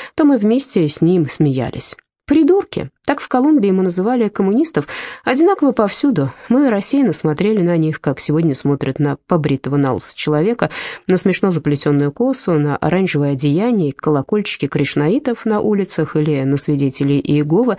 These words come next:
ходящих из дома в дом и сообщающих о приближающемся конце света.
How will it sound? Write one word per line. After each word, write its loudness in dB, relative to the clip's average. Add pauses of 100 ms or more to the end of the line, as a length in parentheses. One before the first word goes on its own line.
(340)
ходящих 0
из 0
дома 2
в -4
дом 0
и -2
сообщающих -2
о 0
приближающемся 0 (300)
конце 0
света. -10